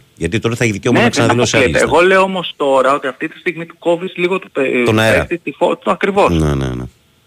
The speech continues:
Speaker 2: Έτσι, και είναι και
Speaker 1: Και εγώ,
Speaker 2: περιουσιακό
Speaker 1: κοίταξε να σου
Speaker 2: στοιχείο
Speaker 1: πω
Speaker 2: ο
Speaker 1: κάτι, και,
Speaker 2: Βέρμπιτς.
Speaker 1: και εγώ, Χρήστο, και εγώ ξαφνιάστηκα. Αυτό είναι αλήθεια. Και εγώ ξαφνιάστηκα, δεν περίμενα να μείνω ο Βέρμπιτς.
Speaker 2: Και επίσης ο Βέρμπιτς, κατ' εμέ, πρέπει να παίζει όπως παίζει και στην Εθνική Σλοβενίας,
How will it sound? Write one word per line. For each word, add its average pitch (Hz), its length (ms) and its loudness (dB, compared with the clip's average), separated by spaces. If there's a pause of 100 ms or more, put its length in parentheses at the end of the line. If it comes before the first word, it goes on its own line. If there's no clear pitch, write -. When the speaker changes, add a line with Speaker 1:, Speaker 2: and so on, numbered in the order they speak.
(100)
Speaker 2:
Έτσι, 131 240 -2
και - 100 -4
είναι 175 100 0
και 208 120 0
Speaker 1:
Και - 60 2
εγώ, - 80 4
Speaker 2:
περιουσιακό 180 300 4
Speaker 1:
κοίταξε 185 240 0
να 117 40 0
σου 175 60 2
Speaker 2:
στοιχείο 269 180 2
Speaker 1:
πω 143 60 4
Speaker 2:
ο - 40 4
Speaker 1:
κάτι, 117 80 -2
και, 123 60 4
Speaker 2:
Βέρμπιτς. 104 220 -2
Speaker 1:
και - 60 -4
εγώ, 113 120 0
Χρήστο, 139 260 -6
και 117 60 -2
εγώ 127 120 -2
ξαφνιάστηκα. 78 500 -4
Αυτό 110 180 -4
είναι 113 80 0
αλήθεια. 110 280 -4
Και - 80 -10
εγώ 90 100 -4
ξαφνιάστηκα, 85 420 -2
δεν 82 80 0
περίμενα 73 280 2
να 65 120 2
μείνω 64 140 0
ο - 20 2
Βέρμπιτς. 120 300 2
Speaker 2:
Και 151 80 6
επίσης 165 520 2
ο 160 120 0
Βέρμπιτς, 151 380 -2
κατ' 131 200 -2
εμέ, 120 480 -2 (320)
πρέπει 196 400 2
να 190 220 2
παίζει 143 680 0 (100)
όπως 202 320 -2
παίζει 208 200 0
και 208 100 -10
στην 185 120 -14
Εθνική 160 280 -12
Σλοβενίας, 147 800 -4